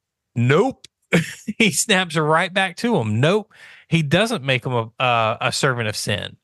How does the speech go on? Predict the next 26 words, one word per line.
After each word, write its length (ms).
And 160
so, 320
you 140
know, 220
you 160
gotta 280
understand 640
here 220
that, 280
that 280
to, 400
to 140
the 120
Jew, 680
Paul's 680
gospel 680
of 140
salvation 580
by, 320
by 160
free 380
grace 640
through 320
faith 500
would 240
remove 1000